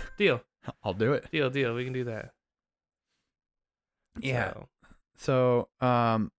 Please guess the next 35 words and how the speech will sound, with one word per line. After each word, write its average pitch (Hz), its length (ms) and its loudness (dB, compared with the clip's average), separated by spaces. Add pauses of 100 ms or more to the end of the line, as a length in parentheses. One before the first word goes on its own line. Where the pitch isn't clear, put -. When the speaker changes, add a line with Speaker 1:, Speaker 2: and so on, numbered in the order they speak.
(420)
Speaker 1:
Internet 175 180 4
Explorer 151 440 6
is 135 100 4
kind 139 200 2
of 127 120 2
a 110 180 2
weird 123 360 4
thing. 123 360 2
Like, 117 300 2
I 135 120 0
don't 135 100 4
know 123 100 2
why 117 360 4 (720)
it's - 160 -4
still 120 340 4
there. 101 540 2
It 123 120 -4
should - 160 -4
be 110 100 2
gone. 98 440 0 (260)
Um, 98 520 -4 (320)
it's 131 160 -2
still 139 240 4
popular. 123 640 4
It 123 100 0
should 143 320 -2
be, 135 240 -2
it's 131 180 0
supposed 156 340 2
to 143 60 -4
be 131 220 4
being, 117 580 2 (120)
um, 104 480 -2 (1300)
taken 117 280 0
out, - 320 0